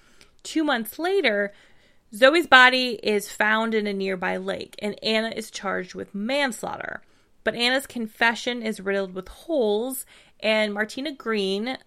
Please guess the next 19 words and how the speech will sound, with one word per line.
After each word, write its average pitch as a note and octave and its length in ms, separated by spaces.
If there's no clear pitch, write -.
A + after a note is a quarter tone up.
um, G3+ 300
she A3 480
hosts G#3 560
a, F#3+ 640
uh, F#3+ 240
podcast G3 600
called G3+ 220
Missing F3+ 400
Zoe. G#3+ 420
Um, G#3 420
Martina B3 400
isn't C#4+ 460
convinced A3 960
that F#3 520
Anna G#3+ 280
is G3+ 160
actually F#3+ 320
the F#3 100
one F#3 400